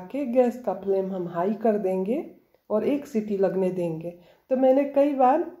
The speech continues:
मतलब कई वीडियो में, चावल की जो वीडियो मैंने डाला है, तो कई बार मैंने बोला है कि चावल अगर ज़्यादा रहे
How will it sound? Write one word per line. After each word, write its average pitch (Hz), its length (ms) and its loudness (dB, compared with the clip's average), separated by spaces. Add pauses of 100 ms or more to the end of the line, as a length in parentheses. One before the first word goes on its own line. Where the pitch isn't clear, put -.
(240)
मतलब 226 400 -2
कई 285 140 0
वीडियो 233 380 2
में, 262 160 0
चावल 208 340 2
की 214 160 -6
जो 214 100 0
वीडियो 208 280 2
मैंने 190 240 0
डाला 185 260 -4
है, 247 180 -4
तो 262 120 -10
कई 247 180 0
बार 226 180 4
मैंने 185 240 0
बोला 175 240 -2
है 285 200 -8
कि 240 160 -8
चावल 220 340 0
अगर 208 240 -2
ज़्यादा 180 360 -2
रहे 180 280 -4